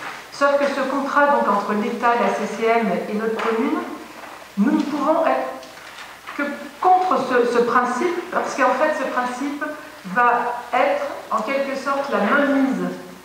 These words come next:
de l'État socialiste sur l'urbanisation de notre commune.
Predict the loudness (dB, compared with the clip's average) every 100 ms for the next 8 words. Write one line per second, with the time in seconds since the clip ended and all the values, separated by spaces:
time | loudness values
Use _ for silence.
0 | -12 -4 -2 0 2 0 0 -2 0 0
1 | 0 -2 -2 2 2 2 2 2 2 2
2 | 2 -2 -2 -4 -6 -4 -2 0